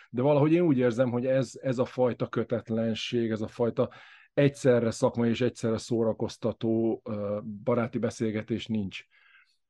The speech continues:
És ez, ez így, ahogy érlelődött bennem, hogy szeretném folytatni, úgy nyár elején, ö, kaptam a hírt, hogy meghalt Király Ádám barátom, és ez így, ez így lesokkolt teljesen, és, ö, és így ez,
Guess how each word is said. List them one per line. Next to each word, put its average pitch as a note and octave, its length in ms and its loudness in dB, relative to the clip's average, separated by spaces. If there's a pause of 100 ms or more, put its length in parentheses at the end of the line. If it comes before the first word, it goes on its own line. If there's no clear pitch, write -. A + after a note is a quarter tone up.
(140)
És B2 200 0
ez, D3+ 240 2
ez C#3 320 0
így, C3+ 180 4
ahogy C3+ 200 4
érlelődött A#2+ 480 4
bennem, A#2+ 220 0
hogy A2 100 -2
szeretném A2+ 400 -4
folytatni, E3 720 0 (180)
úgy A#2+ 160 -2
nyár B2+ 240 4
elején, A#2 500 0
ö, A2 380 -2 (100)
kaptam A2 340 0
a G#2+ 40 0
hírt, G#2+ 240 2
hogy G#2 80 -4
meghalt G2+ 380 -4
Király G2 320 -6
Ádám G2+ 260 -6
barátom, C3 600 0 (360)
és A#2 240 -8
ez A2+ 120 -2
így, A#2+ 340 0
ez A2 140 -12
így A2 120 -2
lesokkolt G#2+ 680 -4
teljesen, A2+ 720 -2
és, G#2 420 -6
ö, A2 260 2 (880)
és A2+ 280 -6
így A2+ 180 2
ez, A2+ 180 0